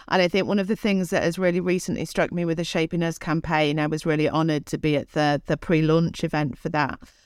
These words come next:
at bafta. And one of the things she shared there was that this is a start of a long campaign for her, and she calls it her life's work.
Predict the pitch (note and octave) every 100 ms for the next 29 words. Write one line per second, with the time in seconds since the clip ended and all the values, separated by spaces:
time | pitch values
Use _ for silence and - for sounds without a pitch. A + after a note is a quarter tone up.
0 | _ - D#3 - F3+ E3 - B2+ C3+ _
1 | - - F#3 F#3+ G3+ F#3+ F#3 A3 F#3+ E3
2 | G3 E3+ - A3 G3 F3 D#3+ - F#3 F3
3 | D#3+ D3+ D3+ D#3 D3 - F#3 - F#3+ F3+
4 | - - F3 F3 D3 - D3+ D3+ - -
5 | D#3 D#3 D#3 E3+ E3 E3 D3+ D#3+ D#3 -
6 | C#3+ D3 - C#3+ D#3 C#3 D3+ - - -
7 | D#3 D#3+ G3 F3 - G3 F#3+ F#3 C3 F3
8 | E3 D#3+ D#3+ - F3+ F#3+ B3 -